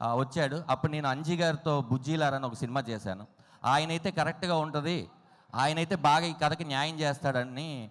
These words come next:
ఆయనే డీఓపీగా, ఆయనే డైరెక్టర్గా ఈ సినిమాని వీళ్ళు ఒక చిన్న బడ్జెట్లో, ఆ, తను అన్ని ఇంటర్వ్యూలు నేను చూశాను, చిన్న బడ్జెట్లో చాలా చక్కగా తీశాడు, ఆ, చాలా మంచి సినిమా తీశాడు. నేను లాస్ట్గా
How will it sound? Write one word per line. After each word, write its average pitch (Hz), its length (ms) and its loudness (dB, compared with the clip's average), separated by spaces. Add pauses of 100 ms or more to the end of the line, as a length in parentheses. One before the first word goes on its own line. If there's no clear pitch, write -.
(160)
ఆయనే 156 400 2
డీఓపీగా, 151 840 2
ఆయనే 143 360 2
డైరెక్టర్గా 143 760 0 (340)
ఈ 131 120 2
సినిమాని 151 460 -2
వీళ్ళు 139 420 -2 (420)
ఒక 120 160 0 (520)
చిన్న 180 220 0
బడ్జెట్లో, 147 680 0 (680)
ఆ, 110 140 4
తను 147 280 0
అన్ని 147 200 2
ఇంటర్వ్యూలు 170 340 0
నేను 147 120 -4
చూశాను, 135 500 0 (120)
చిన్న 147 200 -2
బడ్జెట్లో 139 540 -2 (100)
చాలా 131 160 -2 (160)
చక్కగా 160 420 -4
తీశాడు, 131 500 -4 (460)
ఆ, 101 320 0 (120)
చాలా 139 160 4
మంచి 135 260 -4
సినిమా 147 260 -2
తీశాడు. 131 640 -6 (280)
నేను 147 340 -2
లాస్ట్గా 170 800 0